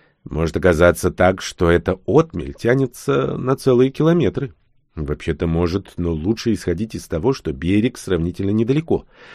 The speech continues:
Возможно, он вытянут мысом по направлению к островку. Если так, то небольшая ошибка в направлении предотвратила неудачу.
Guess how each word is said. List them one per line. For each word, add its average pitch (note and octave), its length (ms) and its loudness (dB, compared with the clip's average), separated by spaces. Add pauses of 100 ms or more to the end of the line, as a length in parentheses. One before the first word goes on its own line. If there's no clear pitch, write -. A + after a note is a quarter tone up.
(120)
Возможно, A#2 520 6
он B2+ 120 8
вытянут B2 420 4
мысом B2 540 4
по G2 140 2
направлению F2+ 540 0
к A2+ 80 -8
островку. - 600 -6 (160)
Если D#2+ 260 -8
так, F2 300 -4
то F#2+ 100 -4
небольшая D#2+ 520 -2
ошибка A#2+ 420 -4
в F2 40 -10
направлении A#2 760 -4 (360)
предотвратила F#2 920 0
неудачу. D#3 680 0